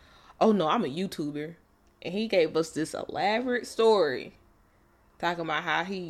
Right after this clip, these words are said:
YouTube and he got all these flo-, followers and everything. And my mom was like,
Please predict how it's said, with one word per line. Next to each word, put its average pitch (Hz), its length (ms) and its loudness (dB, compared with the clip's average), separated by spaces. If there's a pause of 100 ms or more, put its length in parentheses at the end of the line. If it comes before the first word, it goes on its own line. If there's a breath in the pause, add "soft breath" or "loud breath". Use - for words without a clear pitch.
YouTube 185 600 0
and 160 160 -4
he 180 260 -6
got 151 200 0
all 175 180 2
these 190 180 -6
flo-, 170 300 -2 (100)
followers 190 460 2
and 180 100 -6
everything. 180 440 -4
And 165 80 -8
my 165 60 -8
mom 175 200 -4
was 175 140 -6
like, 151 160 -4